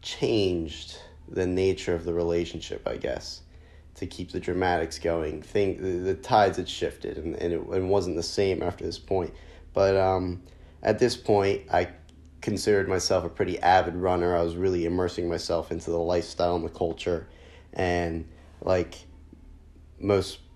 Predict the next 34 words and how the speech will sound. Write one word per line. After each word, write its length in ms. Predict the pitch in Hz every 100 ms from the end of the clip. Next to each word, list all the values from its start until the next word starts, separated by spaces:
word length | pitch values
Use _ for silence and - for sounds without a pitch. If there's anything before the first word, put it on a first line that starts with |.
| 110
runners 480 | 101 98 95 85 -
do, 220 | 104 95
I 60 |
think 260 | 90 98 95
I 120 | 87
got 200 | 85 90
a 60 | 87
subscription 540 | 87 - 98 - 85
to 120 | 82
Runner's 420 | 90 104 127 85 90
World 300 | 85 80 95
magazine, 760 | 104 123 95 87 87 90 104 - - - - - 95
and 400 | 95 90 90 95
there 80 |
was 120 | 92 95
an 100 | -
article 760 | 127 165 170 120 110 104 104 104
that 320 | 104 95 -
year 540 | 98 95 90 87 98 - - - - - - - - - -
about 460 | 92 - 101 92 -
another 640 | 90 87 98 127 170 156 101
Rocky 460 | 98 87 92 92
run 320 | 90 92 90
that 160 | 87 85
took 240 | - 87
place 320 | - 95 87 90
in 100 | 87
Philadelphia. 840 | - 92 87 82 80 92 85 87 - - - -
It 140 | - 95
was 180 | 95 -
the 120 | 95
Rocky 460 | 95 95 95 90
fifty 480 | 85 - 160 - 85
K 480 | - - 50 50